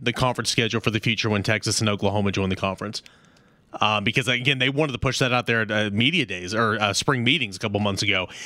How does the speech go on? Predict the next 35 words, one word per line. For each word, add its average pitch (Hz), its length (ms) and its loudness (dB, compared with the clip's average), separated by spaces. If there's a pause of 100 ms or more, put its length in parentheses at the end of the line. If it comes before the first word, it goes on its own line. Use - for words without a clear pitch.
(140)
However, 170 460 2
due 202 240 -2
to 190 140 0
recent 175 440 -2
developments, 131 960 -2 (1300)
I 170 120 6
don't 185 320 0
believe, 151 320 2
I'm 156 120 2
with 170 140 0
you 165 80 0
here, 160 120 2
I 139 100 2
don't 180 220 2
believe 170 240 0
we're 147 60 -4
gonna 147 120 0
get 143 140 2
any 139 160 2
announcement 131 400 2
on, 123 160 0
on 120 180 0
expansion 147 840 0
with 104 140 -2
the 110 120 2
S 110 160 0
E 110 80 2
C 110 260 2
at 107 60 2
S 107 180 0
E 107 40 0
C 110 140 0
Media 104 260 2
Days, 107 240 2
but 135 160 0